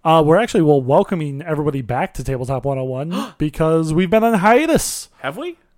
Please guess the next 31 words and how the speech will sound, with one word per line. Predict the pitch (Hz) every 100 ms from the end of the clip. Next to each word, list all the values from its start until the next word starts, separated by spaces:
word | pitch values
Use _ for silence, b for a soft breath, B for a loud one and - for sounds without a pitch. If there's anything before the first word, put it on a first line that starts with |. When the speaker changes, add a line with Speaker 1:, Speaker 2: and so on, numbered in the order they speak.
| _ _ -
Speaker 1:
We, | 175 277
we | 170
have. | 156 113 151 -
Speaker 2:
Where | 233
have | 247
you |
been? | 240 139 110 - -
Speaker 1:
Um, | 156 147 147 339
I | 170 156 180 156 _
was | 185 170 160
in | 160 139
Florida | 156 180 180 120
for | 147
a | 131
brief | 135 131
time, | - 131 139 143
and | 135
then | 135 131 143 180 247
I | 151
was | 165 -
sick, | 160 147 160
and | 139
then | 135 131 139
you | 170 175
were | 156
sick, | 143 160 156 _
and | 156
then | 143 139 135 160 _
Frank | 185 185
was | 160 135
sick, | - 151 -